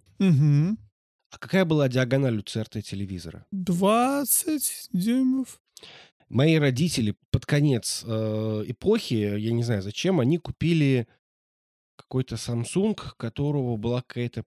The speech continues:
Speaker 2: просто совершенно конская диагональ, если я не ошибаюсь, по-моему, двадцать четыре, что ли, дюйма или
Speaker 1: Мгм.
Speaker 2: двадцать восемь. Ну, то есть это было на самом деле не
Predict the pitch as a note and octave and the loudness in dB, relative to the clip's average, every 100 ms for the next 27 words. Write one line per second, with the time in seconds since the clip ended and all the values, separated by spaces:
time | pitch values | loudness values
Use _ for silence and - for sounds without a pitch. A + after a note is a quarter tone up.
0 | - B2 C3+ - - A2+ - B2 A2+ - | -4 -2 -2 -6 -8 -8 -4 -4 -4 -6
1 | A#2 A2 - G#2 F#2+ G#2 G#2 A2 D#3+ D3 | -6 -6 -8 -10 -8 -8 -4 -2 0 0
2 | A2 - G#2+ G#2 G2+ G#2 G#2 C#3+ C3+ - | -4 -6 -6 -6 -8 -8 -4 -2 -2 -4
3 | - F#2+ A#2 C#3 B2 A#2+ A2 G#2+ _ _ | -10 -6 -2 -2 0 -2 -2 -6 _ _
4 | _ F2+ F#2 G#2+ - G2+ - - - - | _ -10 -8 -8 -10 -16 -10 -10 -10 -10
5 | G#2 A#2 A2 - G2 F#2 F2+ F#2 E2+ F2+ | -10 -8 -8 -8 -10 -10 -8 -8 -6 -6
6 | F#2 F2+ F2 G2 G2+ D#3+ D#3+ F3 F#3 B2 | -6 -8 -10 -8 -2 0 0 -2 -6 -12
7 | E2 F2+ A#2 - F#2+ G2 _ _ _ _ | -12 -10 -8 -10 -14 -18 _ _ _ _
8 | _ _ _ _ _ _ _ B2+ F3+ F3+ | _ _ _ _ _ _ _ 0 2 2
9 | - D#3+ F3 C#3+ A2 E3+ G3 D3 _ _ | -2 -4 -2 -4 -2 -2 -2 -4 _ _
10 | - B2 - E3+ F#3+ D3 A2+ C3+ A#2+ G#2 | -6 -6 -4 -2 0 -2 0 0 2 0
11 | G2 F#2 F2+ G#2+ G#2 G#2 | -2 -4 -6 -4 -2 -2